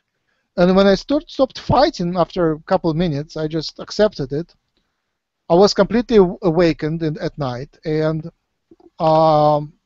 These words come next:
that second body entered my body, and I felt I'm present in two bodies at the same time. One, my body, and another body, very, very real, was very short, and I had fat hands, like, like,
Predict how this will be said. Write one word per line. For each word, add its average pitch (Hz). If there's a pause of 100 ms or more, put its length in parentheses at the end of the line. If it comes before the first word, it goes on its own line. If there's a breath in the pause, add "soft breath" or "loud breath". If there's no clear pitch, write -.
(140)
that 214
second 214
body 180
entered 180
my 165
body, 139
and 160
I 151
felt 208
I'm 175
present 165
in 147
two -
bodies 151
at 143
the 143
same 143
time. 131
One, 151 (340)
my 262
body, 190
and 170
another 180
body, 156
very, 226 (920)
very 208
real, 180
was 156
very 208
short, 180 (800)
and 151
I 151
had 165
fat 185
hands, 160
like, 147 (580)
like, 147